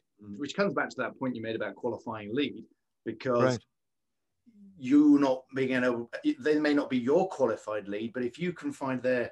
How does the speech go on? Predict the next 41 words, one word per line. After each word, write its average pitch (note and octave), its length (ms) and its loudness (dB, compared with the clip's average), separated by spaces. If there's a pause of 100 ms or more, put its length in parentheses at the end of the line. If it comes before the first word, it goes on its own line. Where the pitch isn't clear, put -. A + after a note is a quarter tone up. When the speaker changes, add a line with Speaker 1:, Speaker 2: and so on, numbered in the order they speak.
(140)
Speaker 1:
problem A#2 560 -2 (240)
and A2+ 300 -6
a A#2 140 -2
solution, B2 640 -2
it C3 80 -8
doesn't C#3+ 200 -2
have C#3 160 -8
to - 80 -10
be C#3+ 160 -4
you, A2+ 260 -2
you've C#3+ 260 -6
still - 240 -6
serviced D3 400 -6
them. - 120 -20 (380)
Speaker 2:
Yeah, D3+ 300 4 (240)
yeah. D#3+ 140 4
Speaker 1:
And C#3 100 -2
Speaker 2:
And E3 80 4
I'll F3+ 60 6
Speaker 1:
so D3 60 6
Speaker 2:
give G3+ 100 4
you G3+ 80 4
Speaker 1:
you F#3 40 6
have G3+ 80 6
Speaker 2:
another A#3+ 160 6
one, A#2 160 4
by A#2 180 0
the G#2+ 100 4
way, G#2 120 6
on F#2+ 80 2
that. F#2+ 220 0 (440)
Let's C#4 260 -4
say A#2+ 420 0
they A2+ 180 -2 (100)
can't D#3+ 300 0
make A#2+ 320 2
a G2+ 40 -2
budget G#2+ 300 2
decision F2+ 400 -2
very E2+ 300 -2
soon, C2+ 400 -8